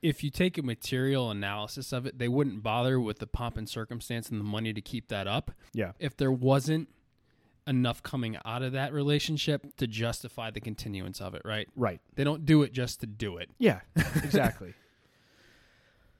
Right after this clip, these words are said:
Speaker 2: So, many of these countries, including Australia, Jamaica, Grenada, Saint Lucia, and Tuvalu, still use God Save the Queen slash King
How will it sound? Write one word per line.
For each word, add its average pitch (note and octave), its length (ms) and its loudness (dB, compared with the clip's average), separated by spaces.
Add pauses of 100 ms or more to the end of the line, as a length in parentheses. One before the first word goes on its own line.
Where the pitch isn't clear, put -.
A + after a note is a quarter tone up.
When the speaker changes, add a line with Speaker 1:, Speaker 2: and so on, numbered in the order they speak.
(140)
Speaker 2:
So, A#2+ 360 0 (480)
many F3+ 280 8
of F3+ 80 6
these E3 180 6
countries, B2+ 420 2
including B2 380 2
Australia, C#3 800 8
Jamaica, A#2+ 720 4
Grenada, A#2+ 760 4
Saint A2+ 280 -2
Lucia, A#2 560 4 (280)
and A#2 120 0
Tuvalu, A2 680 4 (640)
still D#3 340 6
use C3 340 6
God C#3 300 4
Save D3 380 0
the C3+ 80 -4
Queen B2 580 4
slash A2 420 -10
King F#2+ 360 -12